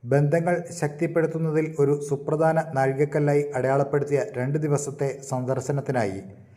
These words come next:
അബ്ദുള്ള രണ്ടാമൻ രാജാവ് പാകിസ്ഥാനിൽ എത്തിയിരുന്നു. റാവൽപിണ്ടിയിലെ ഗ്ലോബൽ ഇൻഡസ്ട്രിയൽ ആൻഡ് ഡിഫൻസ് സൊല്യൂഷൻസ് കൂട്ടായ്മ സന്ദർശിച്ച അദ്ദേഹം ആർമി ചീഫ് ഫീൽഡ് മാർഷൽ അസിം മുനീറും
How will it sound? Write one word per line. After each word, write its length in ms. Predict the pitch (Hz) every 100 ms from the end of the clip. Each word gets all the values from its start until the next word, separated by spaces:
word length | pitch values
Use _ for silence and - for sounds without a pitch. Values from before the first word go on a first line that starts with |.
| - _ _
അബ്ദുള്ള 440 | - 135 131 160 165 160 165
രണ്ടാമൻ 440 | 127 131 139 143 139 - 120
രാജാവ് 440 | 120 117 127 104 98 -
പാകിസ്ഥാനിൽ 640 | 127 131 131 - 135 117 -
എത്തിയിരുന്നു. 460 | 117 117 110 98 - - - _ _ _ _ _ _ -
റാവൽപിണ്ടിയിലെ 760 | 120 117 135 131 151 143 143 139 131
ഗ്ലോബൽ 400 | - 127 127 143 147 - -
ഇൻഡസ്ട്രിയൽ 580 | 131 135 127 151 147 143 147
ആൻഡ് 220 | 131 131 127
ഡിഫൻസ് 440 | 120 143 143 - - -
സൊല്യൂഷൻസ് 600 | - 127 131 139 147 - - - _ -
കൂട്ടായ്മ 500 | 135 135 147 147 147 151
സന്ദർശിച്ച 560 | 147 135 131 - -
അദ്ദേഹം 520 | 143 120 113 131 117 101 - - - - _ _ -
ആർമി 340 | 147 160 175
ചീഫ് 360 | 160 170 170 - - -
ഫീൽഡ് 340 | - 151 151 160
മാർഷൽ 300 | 160 156 151 -
അസിം 300 | 139 131 170 165 165
മുനീറും 400 | 139 135 123 101